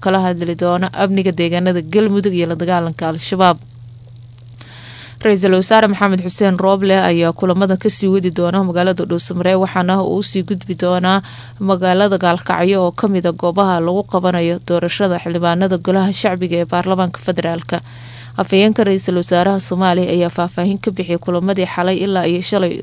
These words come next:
Ra-iisul Wasaaraha uu la yeeshay dhinacyo kala duwan ee Dhuusamareeb ka dhacay.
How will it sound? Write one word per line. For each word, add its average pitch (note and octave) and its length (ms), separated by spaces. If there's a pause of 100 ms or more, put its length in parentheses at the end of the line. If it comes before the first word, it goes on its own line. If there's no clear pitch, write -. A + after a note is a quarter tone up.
Ra-iisul E3+ 380
Wasaaraha F3+ 520 (440)
uu G3 120
la G#3 100
yeeshay G3 360
dhinacyo F3+ 380
kala F#3 220
duwan F3+ 340
ee F3 160
Dhuusamareeb F3 640
ka F3 120
dhacay. E3 360